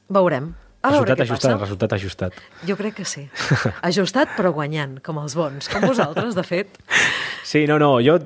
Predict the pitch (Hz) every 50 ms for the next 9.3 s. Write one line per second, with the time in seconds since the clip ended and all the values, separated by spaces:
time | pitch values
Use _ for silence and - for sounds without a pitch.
0 | - 135 120 131 127 110 - - 85 90 113 127 131 131 113 101 98 95 - -
1 | - - - - - - - - - 127 117 131 139 180 214 - 196 185 175 160
2 | 151 143 135 151 185 160 151 - - 156 143 127 117 - 151 170 156 - - -
3 | - 135 131 120 117 113 110 107 107 107 107 110 113 110 143 139 165 160 151 127
4 | - 143 139 143 - 113 - 123 104 92 101 - - - - - - - - -
5 | - - _ _ - - 123 131 175 190 180 180 170 - 165 147 151 135 123 117
6 | 120 117 113 117 147 180 190 143 120 110 131 127 120 113 127 120 - - 110 98
7 | - 135 147 165 143 123 101 113 98 110 107 120 147 - 143 123 139 131 127 110
8 | 131 123 120 117 110 107 110 104 107 101 95 - 107 98 90 87 87 - 120 117
9 | 98 92 92 92 107